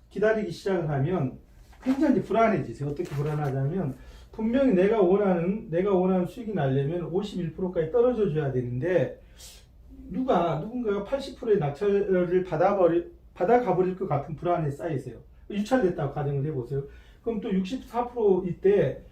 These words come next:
굉장히 또 무슨 신이 도-, 예, 도지기 시작을 하냐면, 진짜입니다. 지름신이 도지세요. 어떻게?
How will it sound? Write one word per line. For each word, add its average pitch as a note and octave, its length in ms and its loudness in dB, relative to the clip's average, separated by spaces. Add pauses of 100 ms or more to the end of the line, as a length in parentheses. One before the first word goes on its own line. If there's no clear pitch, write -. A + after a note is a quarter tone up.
(140)
굉장히 A#3+ 520 0
또 G3 160 2
무슨 F3+ 260 -4
신이 G3+ 380 -2
도-, F#3 260 -4
예, D3 220 -2
도지기 F3+ 400 -4
시작을 D#3 320 -4
하냐면, C3+ 320 -2
진짜입니다. D#3 800 -4 (400)
지름신이 B3 560 0
도지세요. C3+ 800 -4 (240)
어떻게? D3+ 560 -6